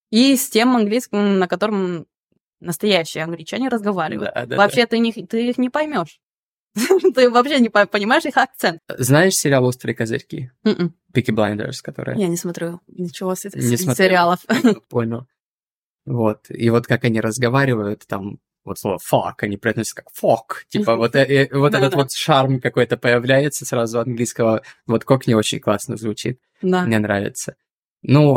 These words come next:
Speaker 2: вообще британский мне нравится, именно вариант английского.
Speaker 1: Ну, там просто миллион разных очень,
Speaker 2: Мгм.
Speaker 1: м, способов, э, разгово-, разговора, или как, как это нормально
Speaker 2: Ну,
Speaker 1: сказать, не знаю.
Speaker 2: говор.
Speaker 1: Да, говор, но ещё из,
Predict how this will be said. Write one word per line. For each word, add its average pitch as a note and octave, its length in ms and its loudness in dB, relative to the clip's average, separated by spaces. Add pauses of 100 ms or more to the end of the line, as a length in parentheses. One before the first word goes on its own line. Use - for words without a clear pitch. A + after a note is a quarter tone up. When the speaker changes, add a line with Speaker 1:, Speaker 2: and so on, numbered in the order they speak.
Speaker 2:
вообще A2+ 260 0
британский G2 600 -4
мне G#2 160 -8
нравится, - 480 -10
именно A#2 180 -10
вариант A2+ 360 -8
английского. A2+ 580 -6 (600)
Speaker 1:
Ну, G3 100 -2
там G#3 200 2
просто G#3 340 2
миллион F#3+ 840 4
разных F3 720 2
очень, D#3+ 560 -6
Speaker 2:
Мгм. A#2+ 720 -4
Speaker 1:
м, - 240 -14
способов, - 680 -4 (680)
э, B1 100 -18 (180)
разгово-, E3+ 640 -4
разговора, F3 580 2
или F3 80 -2
как, D#3 180 -4 (120)
как D#3+ 180 -8
это - 200 -8
нормально D#3+ 440 -4
Speaker 2:
Ну, G3+ 80 4
Speaker 1:
сказать, C#3+ 180 -2
не F3+ 100 -6
знаю. B2 140 -4
Speaker 2:
говор. A2+ 300 2 (560)
Speaker 1:
Да, F3+ 320 0
говор, B3 340 0
но G3 140 2
ещё A#3 380 2
из, F#3+ 300 0